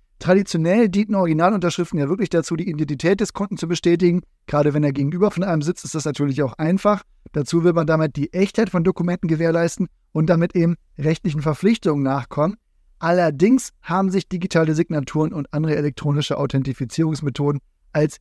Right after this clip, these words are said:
ebenso effektiv und rechtlich bindend erwiesen. Mehr noch, ich bin auch der Meinung, dass man durch elektronische Signaturen eine bessere Nachverfolgbarkeit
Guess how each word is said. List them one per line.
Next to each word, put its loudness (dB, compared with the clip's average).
ebenso 2
effektiv -2
und -2
rechtlich -2
bindend -4
erwiesen. -2
Mehr 2
noch, 2
ich -4
bin 2
auch 4
der 0
Meinung, 0
dass -4
man 2
durch -2
elektronische -2
Signaturen -2
eine -2
bessere -2
Nachverfolgbarkeit 0